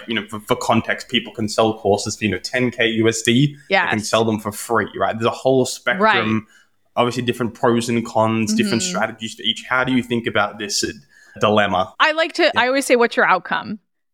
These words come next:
Speaker 2: So what is your outcome in terms of what do you wanna get out of your course? So I've got student, and, and I'm sure you do too, students and clients coming to me all the time, like, "I wanna create this big ticket course that leads into the event." And I'm like,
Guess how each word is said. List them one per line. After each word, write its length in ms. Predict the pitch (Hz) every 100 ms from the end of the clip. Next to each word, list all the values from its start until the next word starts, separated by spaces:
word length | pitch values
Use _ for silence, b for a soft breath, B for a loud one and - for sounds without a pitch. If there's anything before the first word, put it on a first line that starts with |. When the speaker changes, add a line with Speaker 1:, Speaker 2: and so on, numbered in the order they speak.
| -
Speaker 2:
So 460 | - 226 208 208 180
what 180 | 196 226
is 140 | 240
your 100 | 262 233
outcome 360 | 233 240 214
in 80 | 208
terms 260 | 220 208 196
of 80 |
what 80 | 190
do 60 | 196
you 100 | 196
wanna 220 | 190 185
get 160 | 185 180
out 160 | 175
of 100 | 165
your 120 | 165
course? 420 | - 330 254 165 -
So 260 | 208 190 -
I've 120 | 233
got 140 | 269
student, 300 | - 254 226
and, 160 | 208 196
and 120 | 190 180
I'm 80 |
sure 180 | 175 175
you 140 | 165 160
do 160 | 165
too, 300 | - 151 143
students 400 | - 233 220 220
and 80 | 196
clients 320 | - 180 180
coming 200 | - 185
to 40 | 185
me 80 | 175
all 120 | 175
the 60 |
time, 140 | 180 175
like, 160 | 165 b b b b
"I 280 | 190 226 247
wanna 260 | 233 220
create 680 | 208 - 190 190 202 202 - b b -
this 160 | 202
big 360 | - 247 240 214
ticket 560 | - 233 240 214 208 - b b b _
course 520 | - 403 294 269 262
that 140 | - 180
leads 200 | 214 190
into 220 | 180 180
the 100 | 180
event." 460 | 170 269 269 262 220
And 80 | 214
I'm 160 | 202
like, 220 | 214 180